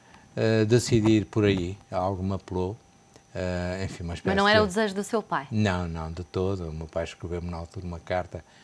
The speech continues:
Speaker 1: muito sentida, depois de ter, ter feito duas ou três missões difíceis e perigosas, em cenários de guerra.
Speaker 2: Mas
Speaker 1: E
Speaker 2: porquê
Speaker 1: o
Speaker 2: é que não
Speaker 1: meu
Speaker 2: era o
Speaker 1: pai
Speaker 2: desejo dele? Tinha, tinha medo por si,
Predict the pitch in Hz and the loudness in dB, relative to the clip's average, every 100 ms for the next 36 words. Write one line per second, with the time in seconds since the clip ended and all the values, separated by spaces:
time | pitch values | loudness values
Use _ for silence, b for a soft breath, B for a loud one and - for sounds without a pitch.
0 | B B 101 98 - 95 85 80 101 104 | B B -8 -8 -6 -8 -6 -6 -4 -2
1 | 95 85 78 98 - - 92 82 90 - | -2 -4 -6 -8 -8 -6 -6 -6 -12 -6
2 | 92 - 98 82 95 92 90 95 82 92 | -6 -4 -6 -6 -6 -6 -6 -8 -8 -8
3 | 85 95 92 - _ b b b b - | -8 -8 -8 -12 _ b b b b -14
4 | 85 - 110 - 90 82 - 87 85 101 | -12 -6 -6 -4 -6 -6 -6 -6 -4 -4
5 | 107 98 80 82 82 - 87 90 82 82 | -2 -4 -6 -8 -8 -10 -8 -8 -8 -8
6 | 90 90 92 104 - B B B B B | -6 -4 -4 -6 -8 B B B B B
7 | 208 190 233 208 226 214 202 220 180 165 | -4 2 2 4 4 4 4 2 2 -2
8 | 165 190 202 185 214 220 220 214 214 175 | -2 0 0 0 0 2 2 0 -2 -2
9 | - - 226 302 | -2 0 2 0